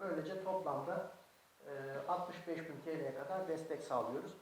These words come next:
Fakat bence bugünün konusu ileri girişimcilik destek programından size bahsedeceğim. Teknolojik girişimleri biz burada destekliyoruz. Yazılım ve imalat olmak üzere. E, bu ileri girişimcilik destek konularına giriyor.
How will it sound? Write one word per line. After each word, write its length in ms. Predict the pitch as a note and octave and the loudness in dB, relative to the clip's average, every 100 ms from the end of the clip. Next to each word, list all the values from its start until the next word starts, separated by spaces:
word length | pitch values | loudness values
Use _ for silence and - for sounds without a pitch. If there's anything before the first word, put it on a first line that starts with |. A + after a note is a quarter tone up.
| - - | -18 -6
Fakat 360 | - - F3+ - | 0 2 2 4
bence 260 | F#3+ F#3+ F3 | 4 4 2
bugünün 480 | E3+ - F#3 F3 | -2 -4 -4 -4
konusu 320 | F#3+ G3 E3+ - - F3+ | 0 0 0 -4 -10 -8
ileri 300 | F#3 F#3 E3 | 0 0 2
girişimcilik 540 | D#3+ D#3 D3 E3+ - | 0 0 -4 -6 -2
destek 380 | E3 D#3+ E3 D#3+ | -2 0 -2 0
programından 540 | D3+ D3 C#3+ D3 C#3+ | 0 2 2 2 2
size 220 | C#3+ B2 A#2+ - - | 2 0 0 -2 -2
bahsedeceğim. 560 | A#2 A2 A#2+ A#2+ D#3+ F#3+ - - - - - | 0 0 -2 -6 -6 -4 -8 -14 -20 -14 -2
Teknolojik 580 | G3+ G3 F#3+ F#3+ F#3 F3+ | 0 0 0 0 -2 -2
girişimleri 560 | E3 D#3 C#3+ D#3+ D#3+ | -2 -2 -2 -2 -2
biz 180 | E3 D#3+ | -4 -4
burada 280 | E3 D#3+ D3+ | -2 0 0
destekliyoruz. 720 | D3 - D3 D3 B2+ B2+ - - | -2 -4 -6 -4 -4 -4 -6 0
Yazılım 460 | D#3 D#3 D#3 F3 | 2 4 2 0
ve 200 | D3+ D3 | 0 -2
imalat 500 | C#3+ C#3+ C#3+ C#3+ C#3+ | 0 2 2 2 0
olmak 300 | B2 A2+ A2 | -2 -4 -6
üzere. 300 | A2+ A#2 A#2+ F#2+ - - - - - | -6 -6 -6 -6 -10 -14 -18 -20 -14
E, 40 | B2 B2 - E3+ | -10 -8 -6 -4
bu 260 | F3 E3 D#3+ | -2 -2 0
ileri 240 | D#3+ E3 | 2 2
girişimcilik 540 | D#3 C#3+ C#3+ C3+ B2+ - | 0 -4 -6 -8 -8 -6
destek 380 | C#3+ E3+ E3 | -4 -4 -4
konularına 400 | E3 E3 E3 E3 | -2 2 4 4
giriyor. 320 | D#3+ E3 F3 | 2 -2 -4